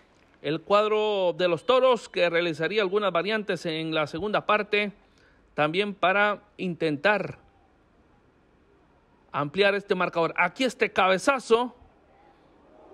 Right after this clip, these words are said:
de Saborío, que pegaba en el palo, se salvaba la A D G. Después vendría este centro desde la derecha para que la toque Pedro Leal al cincuenta y seis, hiciera el descuento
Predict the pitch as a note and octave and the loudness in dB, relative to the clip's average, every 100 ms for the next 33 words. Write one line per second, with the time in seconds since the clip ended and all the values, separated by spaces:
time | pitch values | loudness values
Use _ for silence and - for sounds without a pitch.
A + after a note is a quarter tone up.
0 | - - - D3 D#3 D#3 C#3+ C#3 C3+ - | -20 -20 -4 0 2 2 2 2 -2 0
1 | G3 G3+ A#3+ C4 C4+ C4 - _ - E3 | 2 2 2 2 2 -4 -20 _ -12 -10
2 | D#3+ E3+ A3 G#3+ F3+ D#3+ D3 C3+ A2+ - | -6 -4 -2 -2 -2 0 0 -2 -6 -16
3 | _ _ _ - A3+ G#3+ F3+ G3+ - _ | _ _ _ -2 0 2 0 -6 -14 _
4 | _ _ _ _ _ _ _ _ _ - | _ _ _ _ _ _ _ _ _ -10
5 | - D#3 D3+ D3+ D#3 G#3 G#3+ G#3+ G#3 _ | -4 -2 0 -2 2 2 2 -2 -6 _
6 | _ _ - D#3 F#3+ G#3 G#3 F#3+ - E3+ | _ _ -8 0 2 2 0 -2 -2 0
7 | G#3 - C4 C4 B3+ C#4 A#3+ B3 A#3+ A#3+ | 0 4 2 2 0 -2 0 0 0 -4
8 | F3+ F3 C#3 - _ - D3 C4+ A3 A#3+ | 0 -2 -2 -8 _ -8 2 2 2 0
9 | B3+ F#3 B3 - B3 A#3 A#3+ - _ _ | 2 2 0 0 0 0 0 -6 _ _
10 | _ _ - A#3+ A3 - E3+ E3+ B3 - | _ _ -2 0 0 -2 -2 2 2 2
11 | F3 - C4+ C4 A#3 A3+ G3+ E3+ - A3+ | -4 0 2 4 2 4 2 2 -2 -4
12 | C4 - F3 A3+ A#3+ E3+ D3 G#3+ A#3+ F#3+ | -4 -8 -8 -6 -6 -6 -4 -4 -4 -8
13 | E3 A3+ A3 F#3 - A3 A#3 A#3 A#3 A3+ | -4 -2 -2 -4 -4 -4 0 0 0 -2